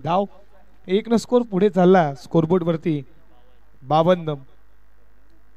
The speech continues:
षटकातील पुढचा ball पुन्हा एकदा चालला long लेगला, फिल्डर तिकडे एक केली आहे, दुसरीचा प्रयत्न नसणार आहे. एकच धाव, एका धावेच्या बरोबरीनं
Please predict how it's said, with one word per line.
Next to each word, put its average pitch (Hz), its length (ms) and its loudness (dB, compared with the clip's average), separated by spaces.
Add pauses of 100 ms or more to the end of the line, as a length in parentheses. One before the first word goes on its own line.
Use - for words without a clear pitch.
(1800)
षटकातील 165 480 2
पुढचा 156 340 2
ball 139 220 4 (3500)
पुन्हा 165 260 2
एकदा 175 160 0
चालला 175 280 4
long 170 220 4
लेगला, 170 380 0 (220)
फिल्डर 170 280 2
तिकडे 180 380 2 (920)
एक 165 200 6 (100)
केली 185 160 6
आहे, 196 100 8
दुसरीचा 180 400 6
प्रयत्न 180 360 2
नसणार 185 340 2
आहे. 190 180 4 (1500)
एकच 180 400 4
धाव, 185 180 6
एका 175 220 4
धावेच्या 170 420 2
बरोबरीनं 190 640 6